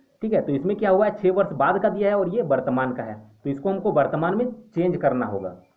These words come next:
तो हम लोग लिखेंगे वर्तमान में ए और B का मिला के कितना होगा, ये हम लोग find कर लेंगे। तो ये question number five के जैसे ही हो जाएगा। तो देखिए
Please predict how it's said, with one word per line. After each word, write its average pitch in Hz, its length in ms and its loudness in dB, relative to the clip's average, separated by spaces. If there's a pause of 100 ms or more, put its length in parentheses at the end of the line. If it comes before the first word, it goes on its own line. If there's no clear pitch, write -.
(1000)
तो 143 60 -2
हम 147 140 0
लोग 185 120 0
लिखेंगे 180 400 0
वर्तमान 156 580 2
में - 280 -4 (680)
ए 165 140 4
और 202 180 4
B 180 160 -4
का 196 160 0
मिला 160 300 2
के 220 120 -4
कितना 208 300 -2
होगा, 113 280 0
ये 117 200 0
हम 190 100 0
लोग 202 180 -2
find 180 220 0
कर 190 140 2
लेंगे। 180 240 0
तो - 840 -14
ये 170 100 4
question 185 280 0
number 180 200 2
five 135 240 2
के 175 80 2
जैसे 151 240 2
ही 190 80 4
हो 175 120 4
जाएगा। 156 360 2 (880)
तो 156 60 -4
देखिए 160 360 0